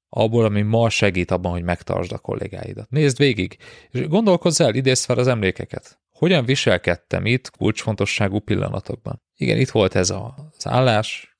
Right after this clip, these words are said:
két évet töltöttem itt, volt benne négy-öt nagy projekt, ú, de micsoda idők voltak. Mi volt az, amit itt, ö,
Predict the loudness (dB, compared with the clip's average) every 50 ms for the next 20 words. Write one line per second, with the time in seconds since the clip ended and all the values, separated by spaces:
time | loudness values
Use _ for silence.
0 | _ -2 0 2 2 2 2 2 2 2 2 0 -2 -2 -4 -2 -2 -4 -8 -12
1 | -12 -10 -8 -6 -6 -6 -6 -8 -10 -6 -2 -2 -2 0 -2 -4 -6 -6 -6 -8
2 | -10 -12 _ -20 -20 -20 _ _ _ _ 0 2 2 2 2 0 -2 -4 -6 -6
3 | -4 -2 0 2 4 4 2 2 -2 -6 -20 -20 _ _ _ _ -6 -4 -2 -2
4 | 0 0 0 -2 -4 -6 -8 -6 -2 0 0 2 2 2 2 2 2 2 4 4
5 | 4 4 4 4 2 0 0 -2 -8 -14 -16 -16 -16 -18 _ _ _ _ _ 0
6 | 2 4 4 4 4 4 4 4 2 2 2 2 2 2 0 0 0 -2 -2 -2
7 | -4 -10 -8 -2 0 0 2 2 2 0 0